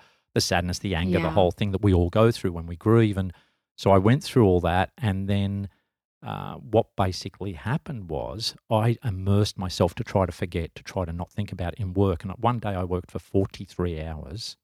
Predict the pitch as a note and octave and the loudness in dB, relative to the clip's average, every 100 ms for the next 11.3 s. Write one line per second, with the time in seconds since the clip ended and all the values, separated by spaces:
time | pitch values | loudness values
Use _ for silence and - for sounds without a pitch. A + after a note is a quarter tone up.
0 | _ _ G2+ F2 D#2+ D2 C#2+ - - _ | _ _ 0 0 -4 -6 -8 -10 -20 _
1 | _ _ _ - F#2+ F#2+ G2 G2 - G2 | _ _ _ 2 6 8 8 2 -2 0
2 | F2+ G2+ G#2 - - A2+ G2+ F#2 - _ | 6 6 6 0 -8 -2 2 2 0 _
3 | _ G#2 F#2+ - F#2+ - F2+ E2+ F2 F2 | _ 2 2 4 2 2 -2 -2 -4 -2
4 | E2+ E2+ F2+ D#2+ - - F2+ D2+ E2+ E2+ | -4 0 0 -2 -8 -4 -4 -4 -6 -8
5 | - G2+ D#2+ - E2+ E2 - - A#2 G2+ | -12 -10 -10 -6 -6 -6 -8 -2 0 0
6 | - - - - _ _ _ _ _ G#2 | -2 -8 -8 -12 _ _ _ _ _ -4
7 | G2+ A2+ G2 G2 G#2 A2 F#2 F#2 G2+ F2+ | 4 6 6 4 6 6 4 0 0 0
8 | E2+ G#3+ A3 A3 G#3+ F#3 F3 D#3+ G2 - | 4 8 8 8 6 6 8 8 6 2
9 | G#2+ G2 - F#2+ F#2 F2+ G#2+ G#2 F2 F#2 | 2 2 4 4 2 0 2 4 2 2
10 | G#2 F#2 F#2+ - - G2 - - F2+ G#2+ | 0 0 -4 -8 -6 -6 -4 -8 -4 -2
11 | - - E2+ | -2 0 -2